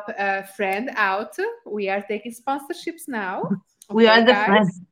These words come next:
Speaker 2: <laughs>
Speaker 1: <laughs>
Speaker 2: We are that friend.
Speaker 1: We are
Speaker 2: We
Speaker 1: worth
Speaker 2: wanna
Speaker 1: it.
Speaker 2: be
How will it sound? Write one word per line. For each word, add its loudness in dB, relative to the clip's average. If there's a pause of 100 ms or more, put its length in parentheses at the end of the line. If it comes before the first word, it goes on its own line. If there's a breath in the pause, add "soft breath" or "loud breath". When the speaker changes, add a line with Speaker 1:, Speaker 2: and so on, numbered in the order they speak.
(340)
Speaker 2:
<laughs> -
Speaker 1:
<laughs> 0
Speaker 2:
We 4
are 10
that 8
friend. 4
Speaker 1:
We 0
are 0
Speaker 2:
We 4
Speaker 1:
worth -
Speaker 2:
wanna 6
Speaker 1:
it. 6
Speaker 2:
be 10